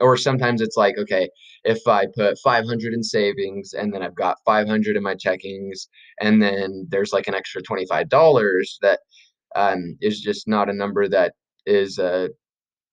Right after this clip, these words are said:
I like to go by those. I mean, it's a little bit stupid, but I like to, it's like this app that y-, rounds up all your purchases and uses that money to invest. Um, it's a similar idea. I just like to use a little bit of the extra money that, you know, makes it even. So,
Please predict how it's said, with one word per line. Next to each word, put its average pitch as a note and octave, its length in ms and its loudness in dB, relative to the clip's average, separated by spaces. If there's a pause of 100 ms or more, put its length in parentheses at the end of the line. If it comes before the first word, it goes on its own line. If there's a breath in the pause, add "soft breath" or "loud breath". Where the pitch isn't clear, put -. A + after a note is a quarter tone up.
(320)
I C3+ 100 4
like B2+ 180 2
to A#2+ 120 -6
go A2+ 160 4
by G#2 160 2
those. G#2 260 0
I A#2+ 100 -6
mean, B2 140 -4
it's A2+ 160 -6
a A#2+ 80 -2
little C#3 200 0
bit G2 220 -2
stupid, G#2+ 520 -4
but G#2 140 2
I G#2 100 4
like G2+ 220 2
to, F#2+ 260 0
it's C3 180 -4
like D3 220 2 (100)
this A2+ 220 -2
app B2 300 2
that G#2+ 180 0
y-, A2 220 -4 (100)
rounds A2 320 2
up G#2 160 -2
all G#2+ 120 2
your G2 180 -4
purchases G#2+ 560 -4
and G#2 140 -4
uses G2 300 -8
that G2 200 -2
money G2 380 -6
to F#2+ 100 -6
invest. F#2 440 -8 (500 loud breath)
Um, G2+ 440 0
it's A#2+ 200 2
a A#2+ 40 -6
similar C3+ 400 4
idea. G2+ 260 6
I G2+ 80 4
just C3+ 180 -2
like A#2 140 2
to A#2+ 100 -6
use A2+ 140 0
a G#2+ 80 4
little A2 340 4
bit G#2+ 280 4
of G2 140 -4
the F#2 200 2
extra G#2+ 320 -4
money G2+ 560 -2
that, F#2+ 300 0
you G#2+ 160 2
know, F#2+ 80 -2
makes G2+ 320 -4
it F2 100 -4
even. A2+ 400 -2
So, F2+ 380 -2